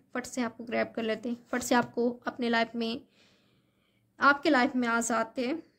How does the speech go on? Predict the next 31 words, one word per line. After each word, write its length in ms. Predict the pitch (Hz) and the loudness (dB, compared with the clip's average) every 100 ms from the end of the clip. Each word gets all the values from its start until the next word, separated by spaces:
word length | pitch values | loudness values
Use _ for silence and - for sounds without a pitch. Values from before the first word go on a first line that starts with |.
| _ _ - | _ _ -4
आपको 240 | 254 277 | 0 0
जोश 340 | 269 262 294 - | 2 4 4 2
कर 180 | 254 233 | -2 -2
लेते, 300 | 233 233 240 | -2 -2 0
आपको 260 | 240 240 | 0 0
हमेशा 480 | 269 240 240 254 269 | -2 0 0 0 -2
के 120 | 262 262 | 0 0
लिए 100 | 240 | 0
अपने 180 | 247 | -2
पास 340 | 247 226 240 240 | -4 -2 -2 0
रख 220 | 233 233 226 | -2 -4 -6
लेते, 240 | 214 233 | -6 -2
आपके 260 | 233 233 269 | -2 -2 -2
पास 260 | 240 247 | 0 0
हमेशा 300 | 247 233 226 | -4 -4 -6
के 140 | 220 240 | -4 -2
लिए 100 | 226 | 0
आ 140 | 220 | 0
जाते 360 | 220 220 214 - | -2 -4 -8 -6
हैं। 140 | 240 247 | -6 -2
ये 80 | 269 | 0
पर्सन 280 | 254 269 269 | 0 2 0
आपसे 200 | 262 247 | 0 0
बातचीत 400 | 220 220 233 - | 0 0 -4 -8
करने 240 | 226 220 | -4 -4
के 120 | 226 | -4
बारे 260 | 226 226 220 | -4 -4 -4
में 120 | 226 233 | -4 -4
सोच 360 | 214 214 214 | -4 -6 -6
रहे 80 | 226 | -6
हैं, 100 | 226 | -8